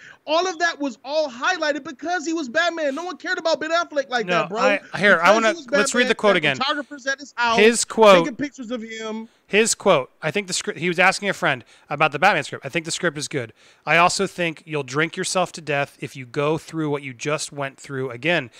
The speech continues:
Speaker 2: That's referring to dealing with Warner Brothers. That's referring to the crap that was Justice League. That's
Speaker 1: Yeah.
Speaker 2: referring to every Batman v Superman. He was, it
Speaker 1: Yes.
Speaker 2: was a mess. And I
Speaker 1: Yes.
Speaker 2: think he, it wasn't, I don't think it was just, "You're fired."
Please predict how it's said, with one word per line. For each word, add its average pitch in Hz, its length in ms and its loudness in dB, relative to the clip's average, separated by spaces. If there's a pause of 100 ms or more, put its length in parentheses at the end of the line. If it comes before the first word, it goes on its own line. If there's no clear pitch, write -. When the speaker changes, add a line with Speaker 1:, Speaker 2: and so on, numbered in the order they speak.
(300)
Speaker 2:
That's 208 260 0
referring 226 480 0
to 180 80 -4
dealing 180 320 -2
with 165 120 -2
Warner 151 340 -4
Brothers. 113 400 -8
That's 202 280 0
referring 220 420 0
to 202 120 -4
the 175 120 -4 (140)
crap 196 400 2
that 175 140 -2
was 151 120 -8
Justice 202 280 -4
League. 135 160 -12 (240)
That's 214 240 2
Speaker 1:
Yeah. 220 100 -4
Speaker 2:
referring 226 440 0
to 185 100 -2
every 190 220 -2
Batman 196 420 0
v 196 80 -4
Superman. 233 380 -2 (240)
He 220 240 2
was, 208 240 0
it 302 100 -6
Speaker 1:
Yes. 220 120 2
Speaker 2:
was 202 200 2
a 196 160 0
mess. 202 640 -2 (280)
And 190 160 2
I 392 40 6
Speaker 1:
Yes. 466 120 4
Speaker 2:
think 226 180 2
he, 226 260 0
it 208 120 0
wasn't, 233 320 2
I 196 160 6
don't 269 180 4
think 254 180 -2
it - 60 -20
was 214 180 0
just, 208 160 -8
"You're 190 140 -4
fired." 180 500 0